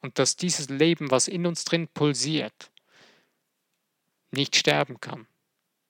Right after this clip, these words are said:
Wir können es nur die ganze Zeit schwächer machen. Schwächen in dem Sinne, dass der Ausdruck nach außen nicht mehr so ersichtlich ist. Aber das Leben an und für sich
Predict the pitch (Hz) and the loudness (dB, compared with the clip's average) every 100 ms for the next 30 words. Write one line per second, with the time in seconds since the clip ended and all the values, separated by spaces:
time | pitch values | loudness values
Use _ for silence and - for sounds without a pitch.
0 | _ _ - 131 - 151 165 160 135 143 | _ _ -2 0 2 0 2 0 -2 -2
1 | 156 147 135 143 143 139 - 135 135 - | -2 -2 -4 -6 -6 -8 -2 -2 0 2
2 | 165 160 127 120 - - 127 _ _ - | 2 2 -2 -4 -12 -18 -20 _ _ -20
3 | - _ _ - - 143 147 170 160 147 | -20 _ _ -6 4 4 4 -4 -4 0
4 | 143 143 151 147 143 131 143 143 180 180 | -2 0 -2 0 0 0 0 4 4 4
5 | - 123 - 117 139 147 147 - 117 98 | -2 -6 -4 -6 0 0 0 -4 -10 -12
6 | _ - 143 - 143 131 147 147 135 170 | _ -8 -4 -2 -2 4 6 6 4 -2
7 | - 127 - 151 - - _ _ _ _ | -4 -10 -8 -8 -8 -12 _ _ _ _
8 | _ - - _ _ _ 143 147 147 131 | _ -20 -20 _ _ _ 6 6 6 4
9 | 165 180 165 151 147 - 160 175 123 - | 2 2 0 -4 -6 0 0 2 -2 -6
10 | - - | -12 -14